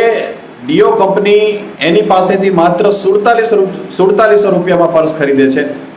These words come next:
અને એ જ કંપની, એ જ ડિયોર કંપની, એ જ લક્ઝુરિયસ બ્રાન્ડ એ પર્સને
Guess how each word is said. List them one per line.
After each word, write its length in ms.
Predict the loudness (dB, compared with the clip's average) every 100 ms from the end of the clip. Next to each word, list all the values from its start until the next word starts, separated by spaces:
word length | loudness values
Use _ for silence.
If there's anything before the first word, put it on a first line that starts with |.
| -4
અને 180 | 0
એ 320 | 0 0 2 2
જ 140 | 0
કંપની, 440 | -2 0 0 0 -2 -8 -10 -2
એ 160 | 2
જ 120 | 2 2
ડિયોર 280 | 2 2 2
કંપની, 380 | 0 -2 -4 -2
એ 220 | 0 0
જ 60 | 0
લક્ઝુરિયસ 600 | 0 0 2 2 2 2
બ્રાન્ડ 300 | 0 0 0 -4 -10 -16 -20 -20 -20 -6
એ 180 | -2 0
પર્સને 800 | 0 0 0 0 2 2 0